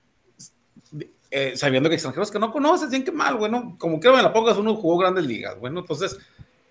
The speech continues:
eh, le tiras diferente a él, le tiras diferente al que sí, o te desgastas con él y luego el que viene diferente,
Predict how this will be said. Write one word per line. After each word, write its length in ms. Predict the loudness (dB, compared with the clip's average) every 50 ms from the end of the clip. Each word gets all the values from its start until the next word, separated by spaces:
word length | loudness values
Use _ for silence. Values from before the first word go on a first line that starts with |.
| _ _ _ _ _ _ -4
eh, 200 | -2 0 2 4
le 140 | 4 4 4
tiras 260 | 2 2 2 2 2
diferente 640 | 2 2 4 4 4 4 4 4 2 4 4 4 2
a 160 | 2 2 4
él, 220 | 4 4 4 2
le 80 | 0 2
tiras 140 | 2 2 0
diferente 320 | 0 -2 -4 -4 -6 -6
al 80 | -8 -6
que 100 | -8 -8
sí, 140 | -6 -4 -2
o 220 | -2 -2 -2 0
te 80 | 2 2
desgastas 380 | 4 4 4 2 2 2 -2
con 140 | -2 -2 0
él 160 | 2 2 4
y 60 | 4 4
luego 160 | 4 4 4
el 80 | 4
que 120 | 2 0 0
viene 500 | 2 4 4 4 4 2 0 0 0 -2
diferente, 540 | -4 -6 -2 0 0 0 0 0 -2 -4